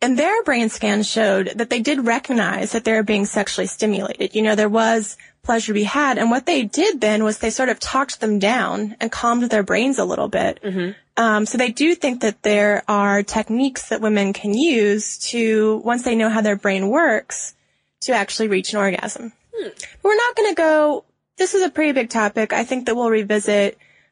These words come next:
Speaker 1: uh, inability to have an orgasm, how to have an orgasm better at some later date. We're just trying to focus on the brain right now.
Speaker 2: Yeah, and my, my big question right now, Molly, is why. I mean,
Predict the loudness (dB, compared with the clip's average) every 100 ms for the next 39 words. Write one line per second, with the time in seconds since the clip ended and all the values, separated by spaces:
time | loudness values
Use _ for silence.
0 | _ 2 2 2 2 0 2 2 2 0
1 | 0 0 0 0 2 0 0 -2 -2 -4
2 | -10 _ _ _ _ _ 0 2 2 2
3 | 2 2 2 0 2 2 -2 -4 -2 0
4 | 2 2 0 0 0 -2 -6 -14 _ -20
5 | -20 -20 -20 _ _ -4 -2 -2 -6 -12
6 | -8 -6 -2 -2 -2 -4 -2 0 0 0
7 | 0 0 0 -2 -2 0 0 0 0 0
8 | 0 -2 -2 -2 0 -2 -2 -2 -2 -2
9 | -4 -2 -2 0 0 0 0 0 0 -2
10 | -6 -14 _ _ _ _ _ _ _ -4
11 | -2 -2 -4 -2 -4 -10 -16 _ _ _
12 | _ _ -2 -2 -2 -6